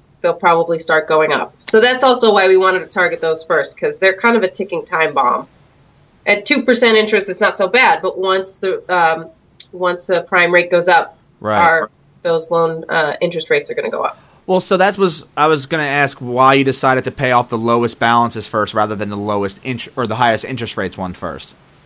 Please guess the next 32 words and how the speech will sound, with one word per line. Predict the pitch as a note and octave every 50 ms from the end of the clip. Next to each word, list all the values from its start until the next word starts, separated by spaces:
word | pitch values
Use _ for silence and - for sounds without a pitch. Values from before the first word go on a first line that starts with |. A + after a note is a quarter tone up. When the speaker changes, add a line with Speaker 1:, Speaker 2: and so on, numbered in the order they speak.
| _ _ _ _ _ _ _ _ _
Speaker 1:
Yeah, | G3 G#3 G#3 G3+ F#3+ F3+ F3 F3 F3 -
because | A#3 A3+ - D#4+ C#4 C4+ C4 C#4
of, | C4 B3 A3+ - -
because | - B3 A#3+ D#4 D4+ C4
of | D4+ C4
that | C#4 C4+ C4
reason | A#3+ C#4 C#4 A#3+ C4+ B3+
and | A#3+ A#3 B3 C4
because | C4 B3+ - C4+ A#3+ A3+ A3 G#3+ G#3+ A3
we | G#3+
wanted | G#3 G#3 G#3 G#3 G#3
to |
get | G#3 G3+ D#3+
rid | - E3+ F#3+
of | F#3 F3
a | F3+ F3
monthly | F3 F#3 F3+ - - F3 E3+
payment. | - F3+ E3+ E3+ E3 E3 E3 - _ _ _ _ _ _ _ _ _ _ _ _ _ _ _
In | - A3
order | A3+ A#3 B3 C4 D#4 F4+
to | E4+ D#4
get | A#3+ B3+ B3+ B3
rid | A3 A3+ A#3 A#3
of | A3+ A3 G#3
our | F#3+ F#3 F#3 F#3 F#3 F3+ F3+ F3 F3+ -
highest | - G#3 G3+ G3+ G#3 G#3 G#3+ G#3+ - - _
balance, | F#3+ F#3+ F#3+ F#3 F#3 F#3 F3+ F3 F3+ - - _ -
our | F#3+ F#3 F3 E3+ E3+ E3+ F3 - - _ _ _ _
highest | - - G#3 G3+ G#3 G3+ G3+ G3+ G3+ - -
interest | A3+ B3+ C4 C#4 B3 A#3+ -
rate | G3+ F#3 F3+ -
one, | F3 E3+ E3 D#3+ D#3+ E3+